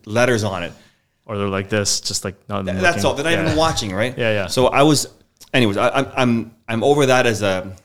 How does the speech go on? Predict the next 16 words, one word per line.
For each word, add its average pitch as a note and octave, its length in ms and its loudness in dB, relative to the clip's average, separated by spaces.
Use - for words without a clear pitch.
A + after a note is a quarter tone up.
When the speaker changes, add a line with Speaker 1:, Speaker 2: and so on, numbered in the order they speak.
Speaker 1:
as A2 140 -8
a G#2+ 40 -4
business G#2 420 -4
model G2 300 -2
in F2+ 100 -6
general. G2 520 -4
And, G2+ 420 0
like, G#2+ 160 -18
through D3+ 280 0
that, F#2 280 -2
we've G#2 160 -6
seen F#2+ 380 -4
the, G#2 140 -12
the G2+ 380 -8
growth A#2 420 -2
of F#2+ 400 -6